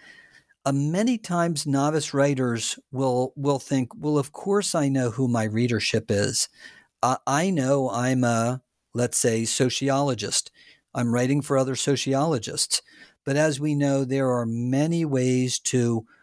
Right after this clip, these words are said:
break up a market based on a subspecialty or the level of education of the individual reader. Are you writing for the people that are new to your discipline or the leaders in that field or both? So really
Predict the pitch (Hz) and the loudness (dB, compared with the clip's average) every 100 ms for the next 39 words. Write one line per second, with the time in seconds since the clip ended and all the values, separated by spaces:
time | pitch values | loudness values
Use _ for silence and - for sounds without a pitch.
0 | _ - 135 135 147 135 131 127 127 - | _ -6 -2 0 0 -2 0 0 0 -2
1 | 120 - 120 120 - - 117 110 113 110 | -6 -2 0 0 0 0 2 2 2 0
2 | - - 120 120 117 _ - - 139 135 | -2 -2 0 0 -2 _ -4 0 2 0
3 | 131 - - 139 - 151 151 156 156 - | 0 -2 0 0 0 -4 0 -2 -2 -8
4 | - - - _ 139 131 131 123 120 113 | -20 -20 -20 _ -2 0 2 0 -2 0
5 | 117 123 139 131 110 120 117 110 - 127 | 0 2 2 0 0 0 -2 -4 -2 0
6 | 127 - 180 180 - _ _ - 113 110 | 0 2 0 0 -6 _ _ -4 -2 0
7 | 123 135 127 139 131 123 131 143 156 - | 0 0 2 2 2 0 0 0 -2 0
8 | 120 110 113 113 117 110 - 113 107 127 | -2 0 0 0 2 0 -2 -4 -2 -2
9 | 123 110 110 107 107 120 147 147 151 151 | -2 0 0 0 -2 2 2 0 -2 -2
10 | 139 147 - 151 160 156 - 123 120 120 | 0 0 -2 0 0 0 -2 0 0 0
11 | 113 110 110 127 147 135 147 139 131 - | 0 -2 0 0 0 0 0 0 -2 -2
12 | 135 147 151 156 120 110 123 123 165 - | 0 2 0 -4 -6 -4 0 2 0 -4
13 | - - - - - - - 139 131 170 | -18 -18 -16 -16 -14 -4 0 0 0 0
14 | 202 196 | 2 0